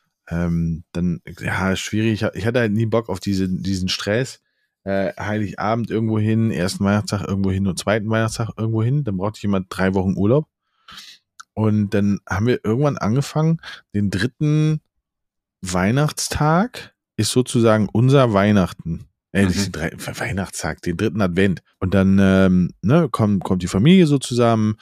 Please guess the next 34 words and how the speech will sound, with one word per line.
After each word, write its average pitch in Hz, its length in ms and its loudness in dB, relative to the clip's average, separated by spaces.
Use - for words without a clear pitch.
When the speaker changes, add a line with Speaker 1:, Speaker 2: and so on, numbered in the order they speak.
Speaker 1:
man 95 140 0
isst - 240 -6
lecker 92 480 0
Gans 143 720 0
und 104 160 -2
so 113 540 2
und, 95 600 -2
ähm, 92 320 -2
dann 120 180 0
kann 135 240 0
jeder 127 480 2
Weihnachten 101 400 -2
machen, 95 180 -2
was 85 140 -4
er 80 100 -4
will. 76 160 -6
Speaker 2:
Ah, 107 160 2
okay. 90 260 -4
Speaker 1:
Und 90 120 -10
das, 82 260 -2
Speaker 2:
Mhm. - 60 -20
Speaker 1:
da 98 120 -4
bin 107 120 -2
ich 101 160 -2
so 139 440 2
unfassbar 135 920 0
dankbar 104 520 -4
für, 90 360 -6
dass 101 200 -2
ich 110 160 -4
diesen 117 340 -2
Stress - 380 -2
nicht 92 200 -8
hab. - 160 -12